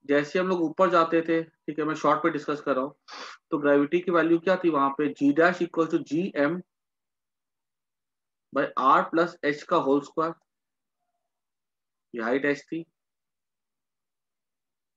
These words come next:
ये radius R था। तो G dash equals to जी एम को हम क्या लिखते थे, जी capital R square, याद करो, जी M by R square था ना, small जी, ठीक है, तो by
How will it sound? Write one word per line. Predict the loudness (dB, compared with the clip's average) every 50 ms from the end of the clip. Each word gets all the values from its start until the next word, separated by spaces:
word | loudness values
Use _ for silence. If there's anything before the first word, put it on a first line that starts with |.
| _ _ _ _ _ _ _ -10
ये | -6
radius | -4 -2 -2 -2 -4 -4 -2
R | 0 0 0 -2
था। | -4 -10 -12 -12 _ _ _ _ _ _ _ _ _ _ _ -14
तो | -10 -8 -8 -8 -8 -10 _ _ _ _ _ _ _ _ _ _ _ _ _ _ _ _ _ _ -14 -10
G | -4 0 0 2 4
dash | 2 0 0 -4
equals | -4 -2 -2 -2 -2 -2 -2
to | -2 -2 -2 -6 _ _ _ _ _ _ _ _ _ _ _ _ -16
जी | -10 -4 0 2 2
एम | 2 2 2
को | 0 -2
हम | -2 0
क्या | 0 2
लिखते | 2 2 0 0 0
थे, | 0 -2
जी | -2 -2 -2 -2 -2 -2 -4 -6 _ _ -2
capital | -2 -2 -2 -2 -2 -2 0 2
R | 2 0 0
square, | -4 -6 -4 -4 -4 -4 -6
याद | -4 -4 -4 -4 -4
करो, | -6 -6 -6 -6 -8 _ _ _ _ _ _ _ -20 -14
जी | -6 -2 0 0 0
M | 0 0 0
by | 0 2
R | 2 2 2
square | 0 -2 -4 -4 -2 -2
था | -4
ना, | -4 -4
small | -6 -4 -2 -2 -2 -2
जी, | -4 -8 -12 -14 _ _ _ _ _ _ _ _ _ _ _ _ _ _ _ _ _ _ _ _ _ _ _ _ _ _ _ _ _ _ _ _ _ _ _ _ _ _ _ _ -14
ठीक | -12 -8 -8
है, | -6
तो | -4 -4 0
by | 0 0